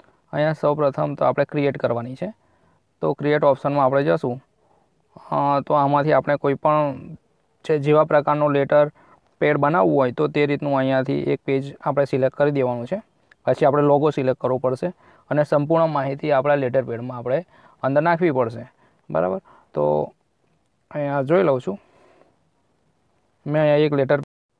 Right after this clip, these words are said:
મિત્રો, હવે એપ્લિકેશન ઓપન થઈ ગઈ છે અને એપ્લિકેશન ઓપન થઈ ગયા બાદ અહીંયા પ્રોફાઇલ મેનૂમાં જવાનું છે તમારે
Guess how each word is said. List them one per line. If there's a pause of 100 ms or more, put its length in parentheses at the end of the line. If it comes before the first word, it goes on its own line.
(580)
મિત્રો,
હવે
એપ્લિકેશન
ઓપન
થઈ
ગઈ
છે (540)
અને
એપ્લિકેશન
ઓપન
થઈ
ગયા
બાદ
અહીંયા
પ્રોફાઇલ
મેનૂમાં
જવાનું
છે
તમારે